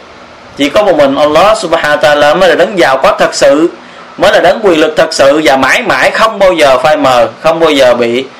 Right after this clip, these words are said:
bị mất đi cái quyền lực hay sự giàu có của Allah Subhanahu wa Ta'ala. Ai bám lấy Allah thì đó là người chiến thắng, còn ai xa rời với Allah thì đó là người thất bại. Thì đó là câu chuyện của hai vị Nabi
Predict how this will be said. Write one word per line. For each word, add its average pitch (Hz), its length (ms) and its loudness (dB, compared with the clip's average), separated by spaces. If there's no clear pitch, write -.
bị 131 100 -4
mất 180 220 -2
đi 160 140 -2
cái 165 140 -2
quyền 131 160 -2
lực 127 180 0
hay 147 120 0
sự 139 120 -6
giàu 127 220 0
có 139 240 0
của 139 100 0
Allah 139 220 0
Subhanahu 135 460 -4
wa 123 40 -8
Ta'ala. 131 140 2
Ai 147 180 -2
bám 156 220 -2
lấy 185 140 2
Allah 175 420 0
thì 131 140 -4
đó 151 140 2
là 160 100 2
người 123 180 -4
chiến 135 180 -8
thắng, 151 280 -4
còn 127 140 -2
ai 151 180 -2
xa 147 220 0
rời 127 200 2
với 123 100 0
Allah 151 260 2
thì 120 120 -4
đó 143 140 2
là 160 100 2
người 117 140 -6
thất 139 200 -4
bại. 208 220 -2
Thì 120 220 -2
đó 139 140 2
là 170 120 2
câu 139 200 0
chuyện 117 280 -4
của 120 460 0
hai 139 200 -2
vị 120 240 -2
Nabi 127 420 0